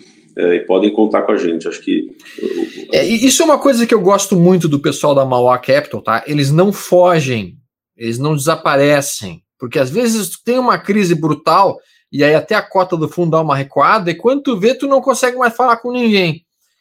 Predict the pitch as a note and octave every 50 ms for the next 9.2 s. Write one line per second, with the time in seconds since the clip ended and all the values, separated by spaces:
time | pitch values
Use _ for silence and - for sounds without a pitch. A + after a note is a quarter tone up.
0 | _ _ _ _ _ _ _ _ _ - E3 F3+ G#3 B3+ C4+ B3 A3 F#3 C#3+ -
1 | _ - A#2 A#2+ B2 C3 C#3 - D3+ - - G3 G#3 G#3+ G3 F#3+ F3 F3+ F3+ F3+
2 | F3+ - F#3+ F#3 - - G3 F#3+ F3 E3+ - - G3 F3+ F#3 E3+ - - A#3 C4+
3 | C4+ A3+ - A3+ G3+ E3 D3 D#3+ F3+ G3 G#3 G3 - - - - - - G#3 A3
4 | G#3+ - A3 G#3+ G#3 - F#3+ G3 - A3 A3 G3 E3 D#3 G3 G#3 F#3 F3 D#3 D3+
5 | D3+ - C#3+ D#3 F3+ D#3 - F3+ E3+ E3 - - E3 D#3 D#3+ D#3 D3 - - D3+
6 | D3+ - - F#3 F3 D#3+ D#3 D3 - - E3 D#3+ D#3 C#3+ C#3 - - C#3+ - -
7 | D3 D#3 F3+ F3+ - - F#3 D#3+ D#3 D3+ - E3+ D#3+ - D3+ C#3+ C3+ C3+ D3+ E3+
8 | F#3 E3+ E3 F3 D#3 - E3 D3+ - - E3 F3 F3 D#3 D#3 - D3 C#3 C3+ C3
9 | C#3 D#3+ F#3 G3+